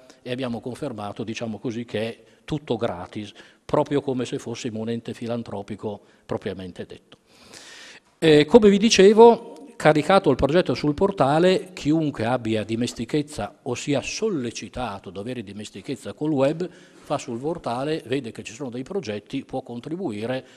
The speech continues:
con la sua donazione. Dico chiunque abbia dimestichezza o chiunque sia sollecitato ad avere dimestichezza, sollecitato da chi?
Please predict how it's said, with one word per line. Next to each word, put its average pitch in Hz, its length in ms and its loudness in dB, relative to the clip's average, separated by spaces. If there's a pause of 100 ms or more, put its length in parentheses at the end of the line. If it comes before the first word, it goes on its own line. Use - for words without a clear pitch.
(160)
con 117 180 -2
la 127 80 -2
sua 104 360 -14
donazione. 78 640 -16 (600)
Dico 170 360 2
chiunque 185 500 4
abbia 151 240 4
dimestichezza 151 1160 0
o 135 180 4
chiunque 139 560 0
sia 117 260 -4
sollecitato 110 920 -8
ad 95 80 -16
avere 123 220 -10
dimestichezza, 123 680 -6
sollecitato 131 600 -4
da 120 160 -4
chi? 110 240 -8